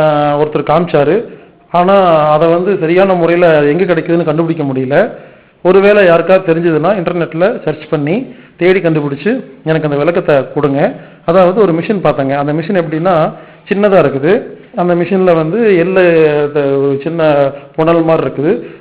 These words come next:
அதுல எள்ளை போட்டோம்னா கையில சுத்தணும்னா உடனே எள்ளெண்ணெய் கிடைச்சிருது. So வீட்டில் இருக்கும் பெண்கள்,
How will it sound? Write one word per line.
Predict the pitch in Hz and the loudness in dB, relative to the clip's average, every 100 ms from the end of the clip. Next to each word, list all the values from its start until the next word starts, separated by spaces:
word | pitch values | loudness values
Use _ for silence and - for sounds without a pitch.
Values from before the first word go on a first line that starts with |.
| - | -2
அதுல | 160 165 156 151 | 2 4 4 4
எள்ளை | 156 185 | 2 2
போட்டோம்னா | 165 160 147 143 180 262 - - - | 0 -2 -2 0 0 -2 -8 -12 -2
கையில | 185 208 190 | 0 0 0
சுத்தணும்னா | 190 185 208 160 143 147 208 - - - | -4 -2 0 0 -2 -2 -2 -6 -20 -4
உடனே | 175 214 214 | -2 0 0
எள்ளெண்ணெய் | 170 180 170 | 2 0 0
கிடைச்சிருது. | 143 - 139 123 - - - | -4 -4 -6 -6 -12 -8 2
So | 208 190 196 | 4 4 0
வீட்டில் | 202 196 | -2 -4
இருக்கும் | 185 180 - | -2 -2 0
பெண்கள், | 170 165 180 | 0 2 0